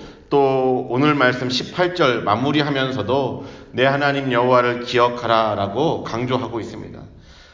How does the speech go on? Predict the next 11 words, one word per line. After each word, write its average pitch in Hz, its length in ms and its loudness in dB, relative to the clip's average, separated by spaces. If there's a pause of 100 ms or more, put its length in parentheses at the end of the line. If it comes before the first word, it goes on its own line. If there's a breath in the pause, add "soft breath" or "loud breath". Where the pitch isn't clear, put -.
(160 loud breath)
또 160 360 2
오늘 156 220 2
우리가 156 300 2
읽은 139 600 0
본문을 135 380 0
보면 117 640 -2 (200 loud breath)
십일 180 380 0
절에도 143 840 0
"잊어버리지 160 640 2
않도록 127 500 2
삼갈지어다." 139 680 -6